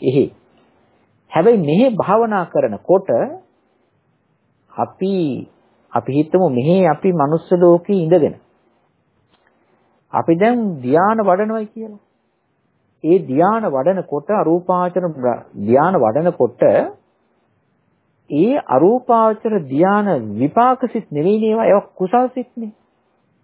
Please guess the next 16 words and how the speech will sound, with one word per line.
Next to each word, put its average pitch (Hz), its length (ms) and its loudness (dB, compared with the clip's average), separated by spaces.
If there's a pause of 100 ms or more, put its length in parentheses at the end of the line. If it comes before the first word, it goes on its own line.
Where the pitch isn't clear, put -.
(920)
රහතන් 139 440 0
වහන්සේ 240 520 0
නමක් 135 320 -4 (1200)
අරූපාවචර 190 800 2 (1080)
සිත් 165 200 -10
පහළ 135 300 -2
කරනවා 107 440 -4
නම් 180 180 -4 (100)
ඒ 180 160 2 (220)
ක්‍රියා 220 380 2
සිත්නේ. 233 440 -12 (1700)
මේවා 220 300 -4
මේ 220 380 -6 (1000)
මෙහි 151 280 0
තියෙන 127 320 0
දේවල්. - 360 -10